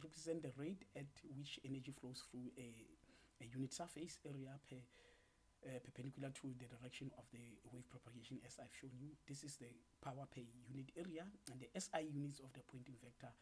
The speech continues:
is nothing else but is the joules per second per meter square, or is nothing else but is just Weber per, per meter square.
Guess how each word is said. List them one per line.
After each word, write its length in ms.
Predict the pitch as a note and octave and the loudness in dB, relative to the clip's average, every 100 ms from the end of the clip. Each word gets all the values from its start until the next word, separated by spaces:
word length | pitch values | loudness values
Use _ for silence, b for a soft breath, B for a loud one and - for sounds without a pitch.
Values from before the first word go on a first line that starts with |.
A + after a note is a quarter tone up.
| B B - | B B -6
is 160 | B2+ | -4
nothing 240 | B2+ - C3+ | -4 -2 -2
else 160 | - A#2 | -2 -6
but 120 | A2+ B2 | -6 -6
is 80 | A#2+ | -8
the 160 | G#2+ G#2+ - B B B B B | -8 -10 -12 B B B B B
joules 560 | A2+ B2 C3 C#3+ - - - - - - - - - - - - - | 2 4 4 2 0 -4 -14 -20 -20 -20 -20 -20 -20 -20 -20 -18 0
per 380 | - C3 A#2 A#2 - - - - - - | 6 8 6 0 -10 -20 -20 -20 -16 -6
second 500 | - B2+ B2 A#2+ - | 0 0 0 -2 -2
per 100 | A2 | -4
meter 280 | A2 - | -4 -4
square, 340 | G#2+ - B2+ F#3+ - | -4 0 0 0 -2
or 180 | B2+ A#2 A#2 | 0 0 -4
is 160 | - B2 | -4 -2
nothing 280 | B2+ C#3 A#2 | 0 0 0
else 160 | B2 - | -4 -8
but 80 | A2 A#2+ | -8 -8
is 60 | |
just 260 | G#2+ A2+ - | -8 -8 -6
Weber 260 | G#2+ G#2 | -6 -8
per, 160 | - G#2 G#2+ B B | -8 -10 -12 B B
per 100 | G#2+ B2 | -10 -8
meter 180 | - | -4
square. 280 | - - F#3 | 2 6 6